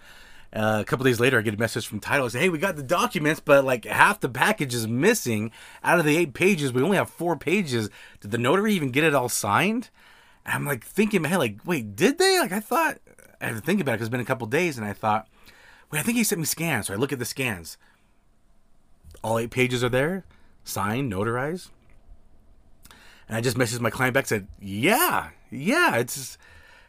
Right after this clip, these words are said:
yeah, he did," 'cause I actually got copies of the scans. I said, "Let me reach out to him. I bet they're in his, I bet they're in his scanner." I don't know why, I just had a feeling they were in the scanner. Because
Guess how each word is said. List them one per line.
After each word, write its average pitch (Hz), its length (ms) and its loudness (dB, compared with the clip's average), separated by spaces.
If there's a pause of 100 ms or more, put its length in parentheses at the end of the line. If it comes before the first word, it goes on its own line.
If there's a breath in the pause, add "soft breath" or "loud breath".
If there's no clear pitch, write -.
(120)
yeah, 226 300 6
he 196 120 6
did," 208 360 4
'cause 143 120 0
I 175 140 8
actually 196 240 0
got 170 200 2
copies 170 380 4
of 139 120 -2
the 139 80 -2
scans. 190 340 0
I 131 40 4
said, 135 160 2
"Let 175 100 6
me 226 60 6
reach 214 180 4
out 127 200 4
to 101 140 -4
him. 82 180 -12 (420 soft breath)
I - 20 -4
bet 175 140 6
they're 175 140 6
in 160 80 6
his, 143 260 2
I 123 60 2
bet 190 180 4
they're 151 140 2
in 151 100 2
his 143 160 0
scanner." 85 560 -6
I 117 80 -8
don't 147 100 2
know 143 80 2
why, 139 160 4
I 143 60 4
just 127 100 -4
had 120 80 0
a 110 60 -4
feeling 127 480 -2 (420 soft breath)
they 113 100 0
were 107 120 0
in 127 240 -2
the 120 80 -2
scanner. 87 540 -6 (1700 soft breath)
Because 160 760 4